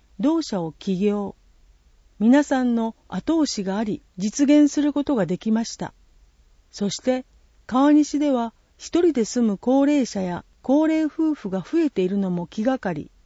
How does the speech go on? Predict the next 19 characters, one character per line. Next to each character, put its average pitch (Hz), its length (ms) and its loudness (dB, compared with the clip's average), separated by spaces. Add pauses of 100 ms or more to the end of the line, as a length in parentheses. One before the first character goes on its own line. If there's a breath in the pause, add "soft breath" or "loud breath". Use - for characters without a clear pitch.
(500)
だ 262 140 0
か 294 100 0
ら 262 140 0
こ 233 160 -2
そ、 220 240 -4 (280)
大 262 260 0
好 - 100 -12
き 277 120 2
な 214 140 0
川 233 260 -2
西 233 280 -2
で 220 220 -4 (100)
貢 254 220 -2
献 277 240 2
し - 80 -16
た 254 160 -4
い 214 80 -2
で 175 140 -6
す。 - 220 -20